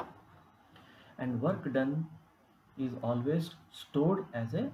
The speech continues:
potential energy. One very important point when we talk is that when you talk about conservative forces, the total mechanical energy is conserved. The total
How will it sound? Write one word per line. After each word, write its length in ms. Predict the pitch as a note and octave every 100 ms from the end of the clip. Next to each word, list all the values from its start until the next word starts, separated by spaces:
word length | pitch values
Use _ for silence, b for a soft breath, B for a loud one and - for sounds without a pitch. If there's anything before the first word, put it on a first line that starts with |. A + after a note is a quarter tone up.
| - - _
potential 420 | A#2+ B2 B2 B2 A2+
energy. 380 | A2 A2 - - - - - - - - - B B B B C#3
One 220 | D#3 D#3+
very 180 | E3 G3+
important 480 | E3 E3+ D#3+ D#3+
point 440 | D3+ D3 B2+ C3 - - -
when 160 | B2+
we 60 | B2
talk 440 | B2 B2+ C3+ - - - A#2
is 60 | A#2
that 260 | B2 A#2 A#2 - B B B B
when 140 | C#3
you 80 | D#3
talk 320 | D#3+ D#3+ F#3
about 240 | E3 D3+ -
conservative 600 | C#3+ D#3 E3+ D3+ D3 A#2+
forces, 500 | A#2+ A2 C#3 E3+ - - - _ _ _ _ - B B B -
the 80 | A#2+ -
total 520 | D#3 F3+ D#3+ G3+ G3
mechanical 760 | C3 B2+ D3+ E3 E3+ F3 F3+ -
energy 460 | B2 B2+ B2+ D3 C#3+
is 360 | C3+ G3 A3+ - - _ _ _
conserved. 480 | C#3 A#2 A2 A2 G#2 - - - - - - - - - - - -
The 80 | A2 -
total 520 | B2 A#2+ - G3 A#3+